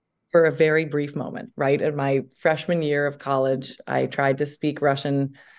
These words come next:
It was difficult, but yes, I do have the one phrase that I can pull out of my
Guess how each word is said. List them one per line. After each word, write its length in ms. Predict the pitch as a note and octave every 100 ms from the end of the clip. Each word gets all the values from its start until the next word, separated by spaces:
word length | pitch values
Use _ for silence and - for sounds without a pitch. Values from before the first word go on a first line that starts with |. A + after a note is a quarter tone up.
| - - - _ _
It 80 | -
was 160 | F#3 F#3+
difficult, 520 | F#3+ F#3 D#3 E2+ - - -
but 220 | D3 -
yes, 300 | C#3+ C3 C3+
I 100 | C#3
do 220 | C3+ D3+
have 180 | C#3+ C3+
the 100 | C#3
one 280 | C3+ C3+ C3
phrase 480 | C3+ C3 B2+ B2
that 160 | - C3
I 100 | B2
can 220 | B2 C3
pull 200 | C3 -
out 140 | B2 B2
of 80 |
my 100 | -